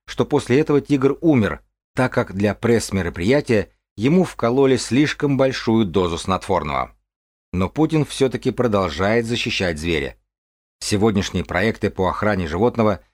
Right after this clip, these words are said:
начались с охранной конференции две тысячи десятого года, где Путин обратил внимание на исчезновение вида. За несколько лет для тигра и животных, которыми он питается,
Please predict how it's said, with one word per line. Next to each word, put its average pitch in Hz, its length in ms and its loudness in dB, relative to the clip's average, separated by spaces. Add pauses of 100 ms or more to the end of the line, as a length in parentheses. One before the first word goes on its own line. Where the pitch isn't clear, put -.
(160)
начались 139 500 0
с - 160 -4
охранной 120 540 -2
конференции 127 720 0 (240)
две 101 260 2
тысячи - 400 -4
десятого 113 460 0
года, 95 500 0
где 82 260 -4
Путин 113 460 0 (220)
обратил 143 460 0
внимание 104 520 0
на 95 240 0
исчезновение 82 720 -4
вида. 78 380 -4 (720)
За 90 140 -4
несколько 113 400 -2
лет 107 220 2
для 92 220 -2
тигра 98 360 0
и 95 160 -8
животных, 87 580 -2 (240)
которыми 101 500 0
он 104 160 -2
питается, 101 640 -2